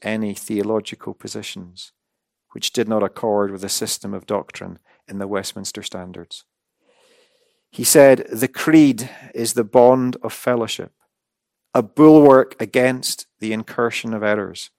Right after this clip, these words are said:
a testimony to the faith once delivered unto the saints, an instrument for the preservation of purity and peace. The persons subscribing to that creed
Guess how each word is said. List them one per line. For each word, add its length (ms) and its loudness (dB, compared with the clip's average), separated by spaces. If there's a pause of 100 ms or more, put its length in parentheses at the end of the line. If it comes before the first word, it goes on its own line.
(460)
a 100 0
testimony 760 2 (180)
to 100 -6
the 80 0
faith 420 2
once 380 0
delivered 520 0
unto 260 -10
the 80 -10
saints, 680 -12 (440)
an 180 -2
instrument 640 0
for 100 -6
the 80 -6
preservation 960 -4 (240)
of 200 -14
purity 500 -8
and 160 -16
peace. 340 -12 (300)
The 100 4
persons 760 2
subscribing 800 4
to 200 0
that 280 2
creed 340 -2